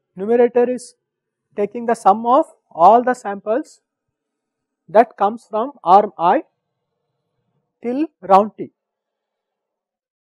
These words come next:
right. So, this notation is saying that whenever I s in the s round if is equals to I, then only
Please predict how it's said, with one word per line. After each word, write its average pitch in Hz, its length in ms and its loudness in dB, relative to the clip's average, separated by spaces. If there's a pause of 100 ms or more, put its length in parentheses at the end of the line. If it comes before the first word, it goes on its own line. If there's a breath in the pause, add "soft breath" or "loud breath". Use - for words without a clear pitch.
(380)
right. 233 260 0
So, 240 180 4
this 208 220 -2
notation 196 460 -6
is 202 80 -20
saying 247 260 -8
that 233 220 -2
whenever 214 480 0
I 180 180 0
s 220 280 -2 (500)
in 185 100 -14
the 185 140 -2
s 202 240 0
round 233 260 -2
if 226 140 -14 (360)
is 175 220 -14
equals 196 260 -10
to 185 140 -12
I, 233 220 2 (680)
then 185 240 4
only 233 300 -8